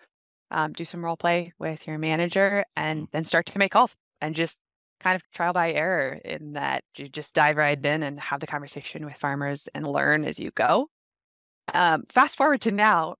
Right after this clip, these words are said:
Speaker 1: right? A lot has changed in that we've been able to uncover there really is a process that needs to be put in place for new hires. So that way they can learn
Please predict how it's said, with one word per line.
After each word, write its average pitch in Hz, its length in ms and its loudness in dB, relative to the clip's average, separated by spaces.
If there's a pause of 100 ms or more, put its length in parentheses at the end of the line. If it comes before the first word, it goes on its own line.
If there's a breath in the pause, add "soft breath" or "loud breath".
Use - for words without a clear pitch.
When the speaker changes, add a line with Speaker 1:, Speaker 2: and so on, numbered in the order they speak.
Speaker 1:
right? 165 280 0
A 170 60 -2
lot 165 380 0
has - 180 -16
changed 156 400 -10
in - 100 -4
that 147 220 -2
we've 160 100 -10
been 156 140 -4
able 156 220 -2
to - 180 -8
uncover 151 640 0 (200)
there 196 120 4
really 196 240 2
is 208 80 -2
a 208 60 -4
process - 640 -8
that - 120 -10
needs 151 180 -8
to - 80 -2
be - 140 -4
put - 220 -4
in 170 100 -8
place - 400 -4
for - 320 -4
new - 220 -6
hires. 208 560 2 (460 loud breath)
So 156 480 0 (400)
that 147 140 0
way 156 120 0
they 151 140 -4
can 156 260 -8
learn 151 260 -6